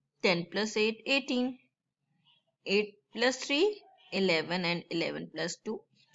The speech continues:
थर्टीन। तो बेटा, ये काउंट ऑन करके भी आप कर सकते हैं, ओके?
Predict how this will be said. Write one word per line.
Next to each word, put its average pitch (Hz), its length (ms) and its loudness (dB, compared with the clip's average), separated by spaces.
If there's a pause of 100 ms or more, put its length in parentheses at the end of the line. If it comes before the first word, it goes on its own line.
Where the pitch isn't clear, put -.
(300)
थर्टीन। 160 400 -4 (460)
तो - 60 -20
बेटा, 208 180 0
ये 254 100 4
काउंट 196 420 4
ऑन 220 200 6
करके 214 300 4
भी 220 100 2
आप 202 260 4
कर 196 80 2
सकते 202 400 -2
हैं, 262 500 -4 (680)
ओके? 247 520 2